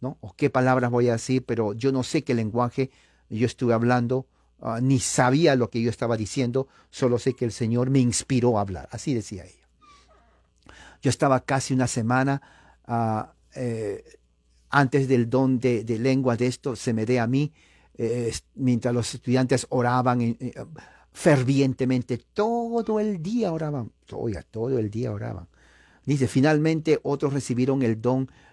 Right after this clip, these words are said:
y ahora hay quince, veinte personas, eh, estudiantes que han recibido el don de lenguas por orar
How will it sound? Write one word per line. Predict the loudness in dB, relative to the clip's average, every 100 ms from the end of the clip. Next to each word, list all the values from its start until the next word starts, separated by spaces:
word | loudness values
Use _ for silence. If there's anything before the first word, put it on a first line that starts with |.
| -6
y | -4
ahora | -2 0 2 0 -2
hay | -2 -2 -2 _
quince, | -2 -2 0 0
veinte | 0 0 -4
personas, | -6 -6 -2 -2 -2 -4 -8
eh, | -14 -16 _ _
estudiantes | -12 -8 -2 0 0 -4
que | -4
han | -4
recibido | -2 -6 -4 -2 -2
el |
don | -2 -2
de | 0
lenguas | 0 -2
por | -6 -6 -2
orar | 0 -2